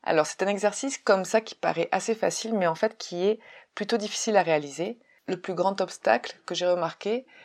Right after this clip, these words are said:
c'est justement quand ils sont plusieurs. Je pense que si c'est un à un, c'est beaucoup plus facile, mais quand ils sont plusieurs,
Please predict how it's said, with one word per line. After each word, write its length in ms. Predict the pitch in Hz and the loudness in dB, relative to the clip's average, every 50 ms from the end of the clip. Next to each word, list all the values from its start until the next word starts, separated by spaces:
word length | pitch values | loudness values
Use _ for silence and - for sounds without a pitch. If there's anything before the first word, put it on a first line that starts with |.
| - - - - - _ | -20 -20 -20 -20 -20 _
c'est 640 | - - - - - - 220 220 220 226 233 - - _ | -14 -10 -8 -8 -2 6 8 10 10 10 8 6 0 _
justement 500 | - 185 196 220 214 - 220 202 208 233 | -6 -2 -2 -2 0 0 2 4 4 2
quand 280 | 233 233 - 180 160 - | 2 0 -4 -4 -4 -4
ils 40 | 165 | -6
sont 240 | - - 156 131 - _ | -4 -4 -4 -4 -6 _
plusieurs. 600 | _ - 190 185 175 165 170 175 196 233 247 - - | _ -8 -6 -6 -6 -2 0 0 0 0 -2 -4 -8
Je 80 | - | -2
pense 180 | - 220 233 226 | 2 2 2 2
que 120 | - 226 | 0 -4
si 100 | 208 - | -4 -4
c'est 260 | - - 214 - - - - | -2 0 0 0 0 0 2
un 100 | 208 220 | 4 4
à 280 | 226 220 208 208 214 | 6 6 4 4 4
un, 60 | 226 226 | 2 2
c'est 100 | 220 185 | -2 -6
beaucoup 240 | 170 175 - - 220 | -8 -10 -10 -10 -10
plus 140 | - 202 | -10 -4
facile, 340 | 196 - 165 165 - 214 214 | -2 -2 -2 -2 -4 -6 -6
mais 80 | 208 175 | -6 -6
quand 220 | 170 - 202 196 | -4 -6 -6 -6
ils 60 | - | -4
sont 120 | - 214 196 | -4 -4 -4
plusieurs, 540 | 196 - - 175 156 165 180 185 233 226 | -4 -6 -12 -8 -2 0 2 2 2 -2